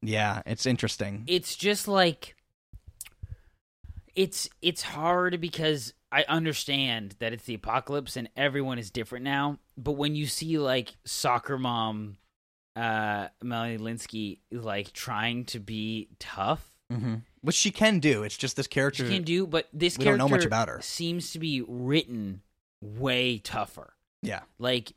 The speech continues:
Speaker 2: blatantly shoots a dude point blank, um,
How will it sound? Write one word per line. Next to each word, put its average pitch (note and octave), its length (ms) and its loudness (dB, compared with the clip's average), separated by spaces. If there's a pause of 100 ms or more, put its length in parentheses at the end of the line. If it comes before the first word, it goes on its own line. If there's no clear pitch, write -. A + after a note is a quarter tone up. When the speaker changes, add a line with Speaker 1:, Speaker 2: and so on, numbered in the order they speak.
(320)
Speaker 2:
blatantly D3+ 540 0
shoots C#3+ 420 -4
a C#3+ 40 -6
dude C3 320 -2
point B2 260 -6
blank, A2+ 560 -4 (480)
um, A2+ 580 0